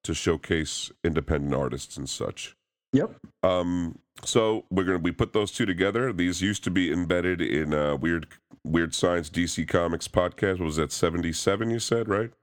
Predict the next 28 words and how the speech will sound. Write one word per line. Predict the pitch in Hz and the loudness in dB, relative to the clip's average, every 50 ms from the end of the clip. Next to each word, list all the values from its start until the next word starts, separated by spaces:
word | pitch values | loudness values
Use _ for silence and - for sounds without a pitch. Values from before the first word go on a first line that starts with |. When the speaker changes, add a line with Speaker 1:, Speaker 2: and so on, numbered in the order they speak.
| _ - 127 | _ -10 -8
Speaker 2:
Seventy-six | - - 151 156 151 160 151 143 143 139 135 135 131 - - - - - - | 0 2 2 2 2 2 0 0 0 0 0 -2 0 0 0 0 0 0 0
and | 170 143 | 0 2
seventy-seven, | - 165 151 156 147 139 - - 160 160 160 117 | 2 2 2 2 0 0 0 0 2 2 2 2
I | 98 | 2
Speaker 1:
S-, | 92 87 | 2 0
Speaker 2:
believe. | 95 110 120 139 85 | 0 -2 0 0 0
Speaker 1:
they | 90 | 0
used | 98 110 107 - - | 0 0 -2 -2 0
to | 95 | 2
be | 92 92 90 | 2 2 2
in | 85 | 2
episode | - - 110 - - - - 104 90 - | 2 0 0 0 -2 -2 0 0 0 0
seventy-six, | - - 113 101 98 98 92 - - - 107 - - | 0 0 2 2 2 0 0 0 0 -2 -2 -2 0
seventy-seven. | - 110 101 92 95 90 - - 110 107 104 107 98 | 0 2 2 2 2 0 0 2 2 2 2 2 2
We've | 87 - - - - - | 2 0 0 -2 -2 0
plucked | - 165 165 - - | 2 2 2 2 0
them | 135 127 127 | 0 2 2
out, | 127 131 143 - _ _ _ - - - - - - - - | 2 0 0 -2 _ _ _ -20 -20 -20 -18 -18 -18 -14 -10
stitched | - - - 143 135 - | -2 2 2 2 2 2
them | 143 135 127 | -2 0 0
together, | 131 110 110 117 120 117 120 120 - - - | 2 2 2 4 4 2 2 0 -2 0 2
and, | 82 90 90 87 90 90 82 | 2 2 2 2 2 2 2
uh, | 85 85 82 | 2 2 0
for | 82 - 90 | 0 0 0
your | 85 98 101 | 2 2 2
listening | 101 107 - - 110 104 98 | 0 0 -2 0 0 0 2
enjoyment. | 95 92 85 90 92 92 95 95 107 - - - | 0 0 0 0 0 2 2 0 -2 -2 -2 0
So, | - 98 85 82 80 78 76 71 - | 2 2 2 4 2 2 0 0 -2